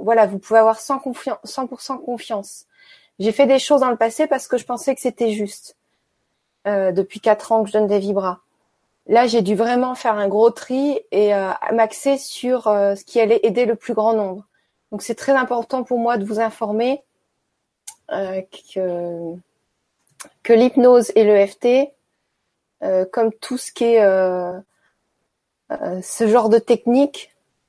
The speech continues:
euh, un petit peu plus récente, euh, c'est pas très juste, quoi. D'aller voir des vies passées, à la limite, à la limite, l'hypnose régressive, c'est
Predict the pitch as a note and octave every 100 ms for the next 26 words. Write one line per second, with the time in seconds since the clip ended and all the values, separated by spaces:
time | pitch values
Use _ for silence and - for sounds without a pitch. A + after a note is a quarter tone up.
0 | _ - G3+ G3+ G3 F#3+ F#3+ F#3 F3+ G#3
1 | G#3 - G3+ A#3 - G#3+ G#3 A3 - B3
2 | C4 - - _ _ D#4 D4+ G3 F#3+ F#3
3 | G3 - _ A#3+ A#3 - A3+ A3 G3+ G#3
4 | G3 - - - _ _ - - _ _
5 | _ _ _ - G3+ G#3+ G#3+ C4 B3+ B3
6 | A3 - G#3+ G#3+ C4 C#4+ C#4+ - G3+ G#3
7 | A3 A3+ D4+ C4+ C4 - G#3+ G#3+ A#3 C#4
8 | C4 A3 - A#3+ A3+ A3+ G3+ A3+ A3+ -
9 | C#4 - - G3+